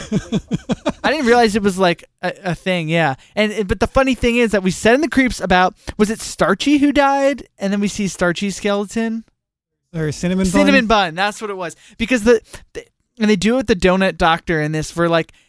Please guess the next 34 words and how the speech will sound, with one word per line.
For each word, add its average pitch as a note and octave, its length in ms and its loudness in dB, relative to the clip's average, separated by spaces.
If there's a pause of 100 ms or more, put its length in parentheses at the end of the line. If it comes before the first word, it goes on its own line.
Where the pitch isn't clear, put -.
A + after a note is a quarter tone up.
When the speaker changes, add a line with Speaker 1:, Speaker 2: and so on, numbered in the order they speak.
(360)
Speaker 2:
when F#3+ 160 -2
they F#3+ 100 2
die E3+ 440 2
and E3+ 300 0
Jake's F3+ 400 -2
fake - 380 -4
skeletons A3 1300 -4 (340)
come A3+ 240 0
in, B3+ 260 0 (360)
like, F3 280 0 (160)
they're F#3 280 4
the F#3+ 160 4
exact D#3 640 0
size D#3 880 0 (280)
of D3+ 160 -2
the E3 60 0
person D#3+ 420 -2
they're D3+ 140 0
taking. F3+ 420 -4
So, F3 240 0
like, E3 260 0 (300)
like, F#3+ 160 4
Speaker 1:
<laughs> - 0 -
Speaker 2:
Cinnamon G#3+ 380 2
Bun, G#3+ 180 4
like, F#3 140 0
his F#3 120 2
skeleton's E3+ 460 0
literally, D3 320 -2
like, F#3 120 -2
he G3+ 140 2
literally G3 320 4
is F3 80 2
just E3 140 -4